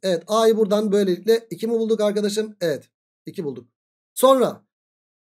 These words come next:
bak D noktasını kullandım, C noktasını kullandım. D doğrusunun eğimini kullanmadım. Adam sana B noktasında vermişse o zaman bu eğimi kullanmak için hatta buraya da teta diyeyim.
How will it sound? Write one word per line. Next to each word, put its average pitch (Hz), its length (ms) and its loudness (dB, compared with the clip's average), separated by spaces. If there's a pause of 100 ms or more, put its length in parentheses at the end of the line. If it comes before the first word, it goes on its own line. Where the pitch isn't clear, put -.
(680)
bak 208 260 0
D 254 160 6
noktasını 247 400 -2
kullandım, 214 460 2
C 226 220 4
noktasını 220 340 -4
kullandım. 190 440 0
D 247 180 0
doğrusunun 208 300 2
eğimini 214 240 0
kullanmadım. 202 540 0 (300)
Adam 233 260 4
sana 226 260 0
B 220 160 6
noktasında 208 460 0
vermişse 233 720 0
o 190 80 -4
zaman 202 280 0
bu 247 120 -2
eğimi 208 240 2
kullanmak 214 400 0
için 208 140 -4
hatta 196 400 -2
buraya 202 180 2
da 185 220 -6
teta 208 280 0
diyeyim. 233 240 -4